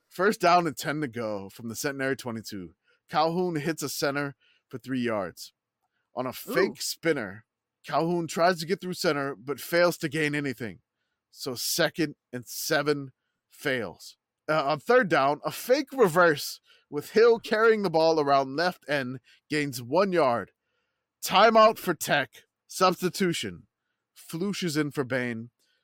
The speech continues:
Speaker 1: Centenary substitution. Patterson in for Teal. With Hill holding the ball,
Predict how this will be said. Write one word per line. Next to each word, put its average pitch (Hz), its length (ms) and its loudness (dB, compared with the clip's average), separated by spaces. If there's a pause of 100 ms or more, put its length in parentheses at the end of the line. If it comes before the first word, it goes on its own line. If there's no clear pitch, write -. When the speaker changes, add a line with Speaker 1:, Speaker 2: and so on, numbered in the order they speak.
Speaker 1:
Centenary 143 600 -2
substitution. 127 760 -8
Patterson 143 540 -4
in 127 160 -8
for 127 140 -8
Teal. 104 460 -10 (540)
With 123 180 -10
Hill 175 340 -2
holding 196 480 0
the 160 100 -2
ball, 110 480 -2